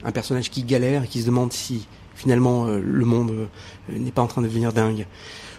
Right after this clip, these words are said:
Donc voilà, je veux qu'il y ait une identification et un gigantesque buzz là-dessus, que peut-être le personnage évolue en télévision,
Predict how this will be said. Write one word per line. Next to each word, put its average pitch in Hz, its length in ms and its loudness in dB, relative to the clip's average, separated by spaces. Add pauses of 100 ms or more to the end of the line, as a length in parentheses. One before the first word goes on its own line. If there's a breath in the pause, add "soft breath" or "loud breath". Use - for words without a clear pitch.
Donc 131 100 4
voilà, 135 180 6
je 120 80 0
veux 156 80 4
qu'il 160 140 2
y 139 40 6
ait 151 40 8
une - 20 6
identification 147 960 2
et 120 180 -2 (400 loud breath)
un 135 340 4
gigantesque 143 560 2
buzz 131 280 2
là-dessus, 156 460 0 (460 loud breath)
que - 80 -2
peut-être 160 360 2
le 160 60 4
personnage 147 460 4
évolue 139 240 4
en 131 80 4
télévision, 135 540 0